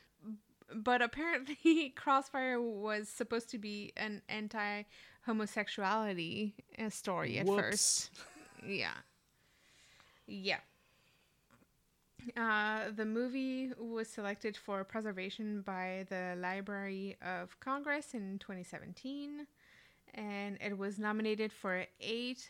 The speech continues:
Speaker 1: Academy Awards, including Best Actor for Gregory Peck, Best Actress for Dorothy McGuire, Best Supporting Actress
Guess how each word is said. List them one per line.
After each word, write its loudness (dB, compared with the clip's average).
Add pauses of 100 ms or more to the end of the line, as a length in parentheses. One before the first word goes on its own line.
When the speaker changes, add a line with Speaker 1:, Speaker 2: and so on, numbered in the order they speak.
(140)
Speaker 1:
Academy -2
Awards, -2
including -4
Best -2
Actor -2
for -4
Gregory -6
Peck, 0 (560)
Best 0
Actress -2
for -2 (160)
Dorothy -2
McGuire, 0
Best -2
Supporting -4
Actress -6